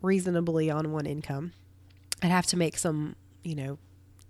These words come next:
strategic money decisions and things like that, and couldn't just be kinda do whatever I wanted to do. But, um, so I came home and became a stay-at-home wife without kids, which made me feel very weird, <laughs> um,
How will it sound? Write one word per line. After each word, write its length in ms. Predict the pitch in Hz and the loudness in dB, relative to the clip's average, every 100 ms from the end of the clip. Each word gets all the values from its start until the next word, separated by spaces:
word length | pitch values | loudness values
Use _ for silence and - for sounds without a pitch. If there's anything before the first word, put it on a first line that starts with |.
| - - - | -20 -20 -8
strategic 720 | - 185 - 190 175 165 - | -4 -2 0 0 0 -2 -4
money 200 | 180 170 | -2 0
decisions 760 | 160 156 165 151 175 185 175 - | 0 0 0 -2 -2 -2 -4 -4
and 180 | 170 165 | -4 -6
things 220 | 170 165 | -6 -8
like 160 | 160 - | -10 -6
that, 280 | 160 175 - | -4 -4 -6
and 120 | 170 | -8
couldn't 260 | - 175 170 | -6 -6 -6
just 200 | 156 - | -8 -6
be 220 | 160 160 - - - - | -6 -6 -12 -20 -20 -20
kinda 260 | - 175 165 | -2 0 2
do 160 | 180 | 2
whatever 340 | 180 175 165 165 | 2 2 2 0
I 40 | |
wanted 300 | 165 160 156 | 0 -2 -4
to 80 | - | -4
do. 340 | 156 156 214 196 | -4 -2 -2 -2
But, 200 | 175 - | -4 -2
um, 400 | 160 151 151 143 - - - - - - - - | -4 -2 -4 -8 -12 -20 -20 -20 -20 -20 -16 -6
so 140 | - | 2
I 40 | 226 | 4
came 240 | 247 269 | 8 6
home 180 | 202 196 | 6 4
and 100 | 208 | 2
became 260 | 196 190 185 | 2 2 2
a 40 | |
stay-at-home 560 | - 160 160 151 160 160 | 0 0 0 -2 -2 -2
wife 480 | 247 180 - - 190 | -4 -6 -6 -8 -2
without 340 | 165 175 - | 2 2 0
kids, 320 | - 233 175 | 0 2 2
which 200 | 180 - | -2 -2
made 120 | 185 | 0
me 100 | 185 | 0
feel 280 | 180 208 196 | -2 -2 0
very 220 | 196 196 | 0 0
weird, 420 | 196 190 156 156 - | 2 2 0 -2 2
<laughs> 840 | 240 - 185 - - - - - - | 2 2 -8 -8 -10 -8 -10 -6 -4
um, 360 | 156 147 151 | -2 -4 -8